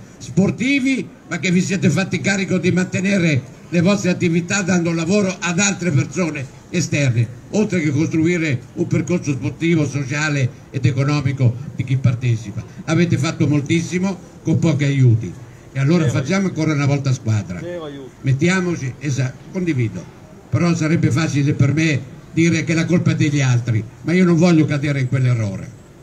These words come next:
Non ci voglio cadere, nessuno pretenda che io faccia colpe ad altri. È stato chiaro il sindaco e credo che ognuno di voi abbia capito. A noi compete l'obbligo di, dell'ascolto, di ascoltarvi, di essere presenti, di condividere con voi le manifestazioni.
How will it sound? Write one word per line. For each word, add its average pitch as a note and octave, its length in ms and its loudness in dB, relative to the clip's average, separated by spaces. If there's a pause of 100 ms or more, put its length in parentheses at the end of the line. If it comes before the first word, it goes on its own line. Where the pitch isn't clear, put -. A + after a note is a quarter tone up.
(140)
Non F3+ 260 4
ci F3 120 6
voglio A#3+ 460 2
cadere, D3+ 460 2
nessuno G3+ 600 2
pretenda A3+ 580 0
che F3 100 -2
io A3 160 0
faccia G3 340 -4
colpe A3+ 280 -2
ad F3 100 2
altri. B2 340 0 (200)
È - 60 -4
stato A3 320 0
chiaro G#3+ 240 0
il G3+ 80 2
sindaco A#3 560 -4 (180)
e E3 120 0
credo G#3 260 2
che F#3 120 2
ognuno G3 260 0
di F3 100 -2
voi G#3 200 2
abbia F3 240 2
capito. C3+ 580 0 (240)
A D3+ 60 -8
noi B3 180 0
compete A3 440 0
l'obbligo A3+ 380 0
di, G#3+ 120 2 (140)
dell'ascolto, G#3+ 640 0
di C3+ 140 -2
ascoltarvi, F#3 720 -2 (300)
di F#3 120 2
essere G3+ 340 2
presenti, G3 600 0
di F3 140 -2
condividere A3 680 2
con G#3 160 0
voi G3 340 4 (200)
le G3+ 140 0
manifestazioni. E3+ 880 0